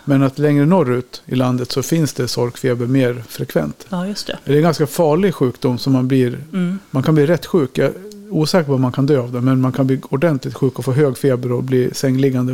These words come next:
Speaker 1: med le-, muskelvärk och sånt.
Speaker 2: Mm.
Speaker 1: Och det är för att man får i sig liksom, eh, damm ifrån spillningen från
Speaker 2: Mm.
Speaker 1: sorken. Och sork är ju inte bara i gräsmattorna, utan det finns ju ganska många olika sorters sork.
Speaker 2: Mm.
Speaker 1: Eh,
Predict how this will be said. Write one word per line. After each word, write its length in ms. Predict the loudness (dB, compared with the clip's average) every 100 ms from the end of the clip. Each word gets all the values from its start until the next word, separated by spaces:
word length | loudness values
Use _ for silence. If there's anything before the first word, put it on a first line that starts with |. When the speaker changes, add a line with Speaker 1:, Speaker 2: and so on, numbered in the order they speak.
| -4
Speaker 1:
med 240 | 0 0
le-, 140 | 0 0
muskelvärk 600 | -2 -2 -2 0 0 -4
och 80 | -4
sånt. 320 | -4 -4 -8 -18 -4
Speaker 2:
Mm. 240 | -2 -2 -6 -16 -12 0
Speaker 1:
Och 100 | 2
det 80 |
är 40 | 2
för 120 | 2
att 80 | 0
man 140 | -2
får 180 | 2 2
i 120 | 2
sig 220 | 0 0
liksom, 460 | 0 0 -2 -2 -4 -10 _ _ _ _ -4
eh, 100 | -2
damm 440 | -2 -2 0 0 0
ifrån 260 | 0 -2
spillningen 580 | -2 0 0 2 0 -2 -6
från 300 | -8 -8 -10 _ -4
Speaker 2:
Mm. 240 | 0 0 -2 -12 -18 -8
Speaker 1:
sorken. 500 | 0 0 0 -4 -2
Och 100 | 0
sork 320 | 2 2 2
är 60 | 2
ju 60 |
inte 220 | 4 0 -4 -6 -2
bara 360 | 0 2 2
i 20 | 2
gräsmattorna, 640 | 0 0 0 -2 -2 -2
utan 200 | 0 0
det 60 | 0
finns 340 | 2 0 2
ju 180 | 0 0 -6 _ _ _ _ -6
ganska 340 | 0 0 2
många 180 | 2 2
olika 420 | 0 0 2 0
sorters 420 | 0 -4 -4 -10 -10
sork. 540 | -4 0 0 -2 -12 -14 0
Speaker 2:
Mm. 280 | 4 4 2 _ _ _ _ _ _ -14 0
Speaker 1:
Eh, 200 | 2 2